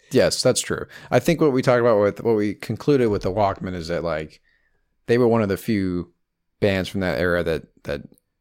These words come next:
never stopped evolving and refining, you know what I mean? And, like, and, and changing, but, like, in a, um, not in a negative way, you know what I mean? Like, it just, it's this natural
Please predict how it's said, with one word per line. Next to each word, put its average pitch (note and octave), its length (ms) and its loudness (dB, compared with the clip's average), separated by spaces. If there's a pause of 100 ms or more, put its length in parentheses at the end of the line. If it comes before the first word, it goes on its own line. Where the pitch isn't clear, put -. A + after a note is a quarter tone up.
(180)
never G#2+ 280 2
stopped F#2 420 2 (240)
evolving F2+ 600 0
and E2+ 160 -6
refining, F2+ 640 -6 (420)
you G2+ 120 -6
know G2 60 -4
what F#2+ 80 -2
I F#2 40 -2
mean? F2+ 220 -2
And, E2+ 120 -4
like, D#2+ 320 -6
and, E2+ 260 -6
and D#2+ 360 -8 (400)
changing, A2 500 0
but, F2 160 0
like, D#2+ 260 -2
in E2 140 -2
a, D2+ 300 -6
um, D#2 360 -8 (720)
not G#2 140 0
in G#2 80 0
a G2+ 60 0
negative F#2 400 0
way, D#2 340 0
you F2+ 140 -4
know F2 100 -4
what E2 60 -4
I - 20 -4
mean? E2 160 -6
Like, D#2+ 200 -6
it - 180 -8
just, - 260 -4
it's D#2+ 160 -8
this - 220 -6
natural F2 560 -4